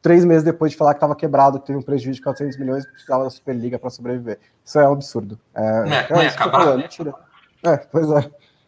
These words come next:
Speaker 1: Exatamente.
Speaker 2: Madrid não ia acabar? Então, claramente era mentira, né? Então, você vê
Speaker 1: É.
Speaker 2: como o processo foi todo muito, muito mal feito por isso. Era um golpe, e era um golpe baseado em mentiras.
Speaker 1: Falando em clube-estado,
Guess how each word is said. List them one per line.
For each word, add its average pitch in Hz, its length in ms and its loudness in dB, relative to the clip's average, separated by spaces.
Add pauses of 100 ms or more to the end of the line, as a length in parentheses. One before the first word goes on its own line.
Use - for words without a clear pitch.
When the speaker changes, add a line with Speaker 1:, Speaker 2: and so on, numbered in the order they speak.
(220)
Speaker 1:
Exatamente. 127 280 2
Speaker 2:
Madrid 127 260 2
não 127 80 0
ia 120 60 -2
acabar? 143 400 0
Então, 143 160 -6
claramente 151 420 0
era 151 120 0
mentira, 175 420 -6
né? - 180 -14 (200)
Então, 160 120 0
você 190 120 0
vê 180 60 6
Speaker 1:
É. - 20 4
Speaker 2:
como 175 160 2
o 170 40 -2
processo 165 360 -2
foi 156 100 -4
todo 165 180 0
muito, 160 280 -4
muito 147 320 -10
mal 143 160 0
feito 147 200 -4
por - 140 -2
isso. 110 260 -6
Era 127 140 2
um 139 120 -2
golpe, 131 440 2 (320)
e 131 80 2
era 127 100 4
um 147 100 -6
golpe 135 300 2
baseado 135 520 -2
em 139 80 -8
mentiras. 135 640 -8 (560)
Speaker 1:
Falando 170 240 4
em 190 40 0
clube-estado, 147 880 0